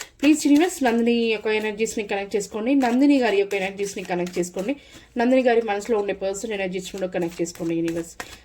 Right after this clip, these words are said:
మరి వాళ్ళ పర్సన్ ఇప్పటివరకు కూడా, ఆ, కాల్కి కానీ ప్లస్ మెసేజ్ కానీ ఎలాంటి రిప్లై అయితే ఇవ్వలేదు. మరి నందిని గారు అడుగుతున్నారు, "నా గురించి అసలు నిజంగానే ఆలోచిస్తున్నారా లేదా?" అని చెప్పేసి ఆలోచి-, అంటున్నారు.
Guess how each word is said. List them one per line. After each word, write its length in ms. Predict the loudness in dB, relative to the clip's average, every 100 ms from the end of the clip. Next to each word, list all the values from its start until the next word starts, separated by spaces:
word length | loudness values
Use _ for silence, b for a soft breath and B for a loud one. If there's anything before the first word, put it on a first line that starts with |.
| -4
మరి 300 | 2 6 6
వాళ్ళ 220 | 4 2
పర్సన్ 400 | 0 -2 -2 -2
ఇప్పటివరకు 360 | -2 -2 -2 -2
కూడా, 380 | -2 -4 -4 -8 -6
ఆ, 380 | -4 -2 -4 -8 -18 -8
కాల్కి 440 | -4 -2 -2 -4 -6
కానీ 420 | -4 -6 -8 -10 B B B
ప్లస్ 280 | 2 2 2
మెసేజ్ 340 | -4 -2 -4 -2
కానీ 160 | -4
ఎలాంటి 380 | 0 0 2 0
రిప్లై 320 | -2 -2 0
అయితే 260 | 2 2 0
ఇవ్వలేదు. 520 | 0 -2 0 0 0
మరి 480 | 0 0 0 0 -2 B B B B
నందిని 280 | -2 4 4
గారు 160 | 6 4
అడుగుతున్నారు, 560 | 4 2 -2 0 2
"నా 140 | 2 0
గురించి 320 | 0 0 0
అసలు 180 | 0 -2
నిజంగానే 440 | -2 -4 -2 -2
ఆలోచిస్తున్నారా 840 | -2 0 -2 -2 -6 -4 -2 -2 -2
లేదా?" 300 | -2 -2 -2
అని 100 | -6
చెప్పేసి 360 | -10 -10 -6
ఆలోచి-, 360 | -2 -2 -2 -6
అంటున్నారు. 540 | -10 -8 -6 -2 -2